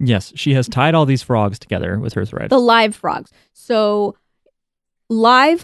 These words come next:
Speaker 2: frogs are okay. I wonder how she figured that out, though, because I would not wanna test that. <laughs>
Speaker 1: Well, he, sh-, both she and Pucci somehow know about these poisonous frogs, which is
Speaker 2: Okay.
Speaker 1: ridiculous. So I guess she would also know this little caveat about their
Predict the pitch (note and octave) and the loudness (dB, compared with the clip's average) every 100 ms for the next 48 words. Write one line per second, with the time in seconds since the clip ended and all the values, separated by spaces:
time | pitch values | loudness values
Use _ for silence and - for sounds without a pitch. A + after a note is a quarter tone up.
0 | - - C4+ B3 B3 A#3+ - G#3+ G#3+ A3 | -6 0 4 4 4 0 -2 0 2 4
1 | A3 - - G3 F#3 F#3 A3 A#3 C4 E4 | 2 0 -4 -2 0 0 2 2 2 -2
2 | D#4+ C#4 A#3 A3+ - G3 G3 F3+ F3+ G3 | -2 -2 -2 -4 -4 -4 -2 -2 -2 -2
3 | - F#3+ F#3 F#3+ G3+ F#3 G3+ A3 A#3+ G3+ | -2 -4 -4 -6 -6 -6 -2 0 0 -2
4 | G3 - - - - - - A#3+ G3 B3 | -6 -8 -12 -14 -14 -14 -8 -2 2 2
5 | - E3+ F#3 - G#3+ - - G#3 G3 F3+ | 2 -2 -2 2 2 2 0 2 2 2
6 | D#3+ C#3+ C3 - C3+ B2 A#2+ G#2+ A2 A2 | 2 0 -2 -2 0 2 2 2 2 4
7 | F#2+ F#2 G2 - G2 F#2+ F#2 - A2 G2 | 2 0 -4 -4 -4 -2 -6 -4 -2 -2
8 | G2+ A2 - A#3 - A3+ B2 C3+ D#3 - | -4 -10 -8 -4 -2 0 0 0 0 -2
9 | F#2+ - - _ _ _ - B2 B2 A#2+ | -8 -8 -14 _ _ _ -2 0 0 0
10 | D3 - D3 C3+ B2 - A2+ G#2+ G2 F#2+ | -2 -2 -4 -2 -4 -2 0 2 2 0
11 | F#2+ _ _ _ _ _ - G2+ A#2 G#2 | -4 _ _ _ _ _ -12 -6 -2 -2
12 | - G#2+ G2 G2 F2 F2 - F2 - - | -2 -4 -2 -2 -4 -6 -6 -6 -6 -4
13 | F#2 F#2+ - | -4 -4 -8